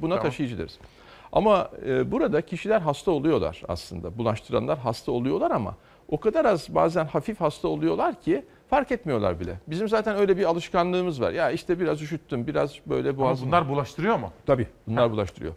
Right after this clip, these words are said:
Speaker 1: Hasta olan bulaştırıyor.
Speaker 2: Peki hiçbir semptom yoksa, mesela
Speaker 1: Evet.
Speaker 2: bende virüs var ama hiçbir şey yok, bulaştırır mı?
Speaker 1: Bulaşmaz ama şöyle bir risk
Speaker 2: Ha.
Speaker 1: var. Mesela ben,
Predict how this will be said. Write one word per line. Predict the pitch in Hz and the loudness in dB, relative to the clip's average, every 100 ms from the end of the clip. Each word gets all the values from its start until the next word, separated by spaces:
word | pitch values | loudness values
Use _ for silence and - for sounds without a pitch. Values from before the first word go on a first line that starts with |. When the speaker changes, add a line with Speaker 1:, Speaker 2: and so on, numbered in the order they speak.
| - | -2
Speaker 1:
Hasta | 120 - | 2 6
olan | 175 160 147 | 8 8 4
bulaştırıyor. | 117 98 - 101 120 | 0 -2 -6 -2 -2
Speaker 2:
Peki | 175 117 | -2 -8
hiçbir | - 208 - 226 233 | -8 -8 -4 -2 -2
semptom | - 185 156 - 190 | 0 -2 0 -4 0
yoksa, | 175 151 - 98 - - _ - | 2 2 0 -6 -6 -20 _ -12
mesela | 139 123 98 | -8 -4 -2
Speaker 1:
Evet. | 87 - _ _ 170 | -4 -8 _ _ 4
Speaker 2:
bende | 180 165 135 | 6 4 0
virüs | 127 - | -4 0
var | 180 208 - | 0 0 -2
ama | 147 | -4
hiçbir | - 214 - 175 147 - - _ _ _ | -6 -10 -6 -4 -4 -6 -20 _ _ _
şey | - 131 | -2 0
yok, | 139 208 - - - | 2 -2 -8 -6 2
bulaştırır | 151 - 202 | 2 2 2
mı? | 247 | 6
Speaker 1:
Bulaşmaz | 190 180 190 123 - | 6 6 2 2 6
ama | 226 226 | 6 6
şöyle | - 214 196 | 4 6 6
bir | 156 | 4
risk | 120 107 | 2 0
Speaker 2:
Ha. | - | 2
Speaker 1:
var. | 143 - - | 2 0 -4
Mesela | 165 185 175 175 | -2 4 4 4
ben, | 180 185 | 2 2